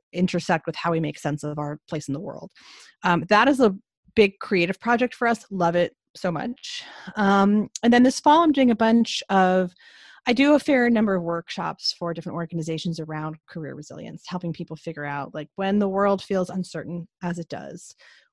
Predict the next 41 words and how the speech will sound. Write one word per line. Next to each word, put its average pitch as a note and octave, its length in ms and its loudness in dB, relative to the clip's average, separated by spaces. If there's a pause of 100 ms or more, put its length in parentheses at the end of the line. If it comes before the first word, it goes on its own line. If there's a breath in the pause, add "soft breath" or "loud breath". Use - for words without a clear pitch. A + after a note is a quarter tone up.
what F#3+ 200 -4
can F3+ 160 -2
we E3 100 -2
do - 420 -8
to F3 80 -16
build C#3+ 240 -10
some D#3+ 120 -12
stamina? D3 640 -14 (920)
So, E3 560 -2
um, D#3 320 -8 (160)
I G3+ 80 -2
keep A3+ 180 -4
all G#3 120 4
that F#3+ 120 -2
stuff F#3 180 -4
on F3+ 60 -4
my D#3+ 100 -4
website. F#3+ 480 -4
It's D#3 120 -14
easy E3+ 180 -10
to D3 220 -8 (500 soft breath)
check - 240 -8
in E3 160 -4
and D3 180 -8
figure D3+ 200 -8
out D3 80 -12
what D#3 100 -8
I'm F3 140 -6
up G#3 140 -6
to. F3 600 -4 (160)
Um, D#3+ 420 -8 (140)
I G3+ 60 -4
love G#3 260 0
Instagram. G3 800 -4 (160)
So D#3+ 280 -4
I'm E3 160 -6
always E3+ 280 -6
trying E3+ 160 -6
to F3 60 -6
put - 240 -14
some, E3 260 -6